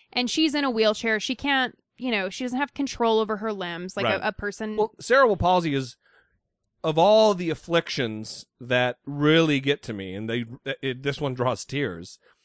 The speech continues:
Speaker 2: it's, it's cerebral palsy because they are completely normal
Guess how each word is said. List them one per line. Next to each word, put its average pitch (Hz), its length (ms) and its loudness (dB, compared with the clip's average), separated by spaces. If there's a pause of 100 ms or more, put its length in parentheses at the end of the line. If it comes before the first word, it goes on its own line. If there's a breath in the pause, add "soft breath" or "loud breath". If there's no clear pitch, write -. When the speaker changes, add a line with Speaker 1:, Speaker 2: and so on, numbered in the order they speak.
(320)
Speaker 2:
it's, - 380 -6 (480)
it's - 160 -10
cerebral 131 300 0
palsy 101 340 -4
because 117 320 -10
they 131 100 -2
are 135 100 -2
completely 180 1040 -2
normal 180 640 4